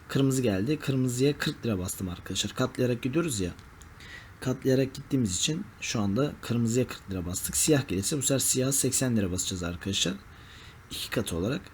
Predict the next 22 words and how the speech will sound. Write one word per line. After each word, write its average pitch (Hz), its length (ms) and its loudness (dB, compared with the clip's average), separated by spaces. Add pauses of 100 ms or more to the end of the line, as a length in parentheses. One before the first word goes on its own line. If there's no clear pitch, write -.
(260)
Taktik - 420 -2
bu 285 60 4
şekilde. 127 480 2 (380)
Basit - 360 2
bir - 80 -4
taktik - 380 -4 (160)
ama 156 240 2
size 156 280 4
yüzde 147 320 4
yüz 156 160 2
para 143 200 4
kazandırıyor 104 500 2
dostlar. 101 420 2 (800)
O 147 100 8
yüzden 92 340 2
de 180 160 4 (460)
bakın 156 400 0 (300)
gördüğünüz 101 480 4
gibi 131 320 0 (520)
bu 139 60 0
şekilde 117 340 -2
kazanacaksınız. 110 840 0